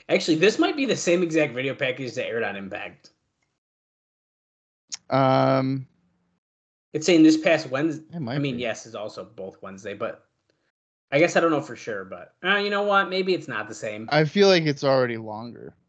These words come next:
Speaker 1: No,
Speaker 2: Yeah,
Speaker 1: you're
Speaker 2: I
Speaker 1: thinking
Speaker 2: think it's
Speaker 1: right.
Speaker 2: different.
Speaker 1: Look at, is that part of the video? The way it was glitching, like the actual
Speaker 2: No, that's,
Speaker 1: package. I mean,
Speaker 2: that's, that's the effect. Yeah, they're doing
Speaker 1: yeah,
Speaker 2: that.
Speaker 1: yeah. Uh, and, and, uh, you know, in case you missed last week's, or sorry,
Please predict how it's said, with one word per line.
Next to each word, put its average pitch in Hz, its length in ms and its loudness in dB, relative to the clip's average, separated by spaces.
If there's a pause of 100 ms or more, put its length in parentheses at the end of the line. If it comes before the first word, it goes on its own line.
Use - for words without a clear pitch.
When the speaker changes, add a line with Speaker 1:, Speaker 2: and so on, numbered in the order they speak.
(260)
Speaker 1:
No, 139 280 2
Speaker 2:
Yeah, - 20 6
Speaker 1:
you're 147 200 8
Speaker 2:
I 151 220 8
Speaker 1:
thinking 147 80 -10
Speaker 2:
think 160 140 0
it's 127 100 2
Speaker 1:
right. 117 80 -2
Speaker 2:
different. 107 400 -10 (540)
Speaker 1:
Look 120 140 -12
at, 202 160 -8 (680)
is 120 80 -6
that 208 180 2
part 302 140 4
of 330 40 -4
the 214 60 -4
video? 113 320 -4
The 131 80 -4
way 113 140 -6
it 127 40 -8
was 110 120 -12
glitching, 139 420 -10 (580)
like 127 160 -4
the 117 360 -4
actual 131 280 -2
Speaker 2:
No, 185 60 6
that's, 180 220 6
Speaker 1:
package. 127 140 -4
I 139 60 4
mean, 160 200 0
Speaker 2:
that's, 147 260 -6
that's 139 260 -6
the 127 140 -14
effect. - 440 -14
Yeah, 123 160 -18 (120)
they're - 80 -20
doing 135 140 -14
Speaker 1:
yeah, 95 200 -2
Speaker 2:
that. 110 80 -8
Speaker 1:
yeah. 95 140 -8 (1600)
Uh, 151 140 4
and, 151 360 2 (120)
and, 156 340 -2
uh, 98 100 -8
you 139 160 -6
know, 113 180 -6
in 139 240 0
case 190 240 0
you 151 60 2
missed 135 220 0
last 127 280 -2
week's, 127 420 -8
or 117 200 -6
sorry, 123 400 -2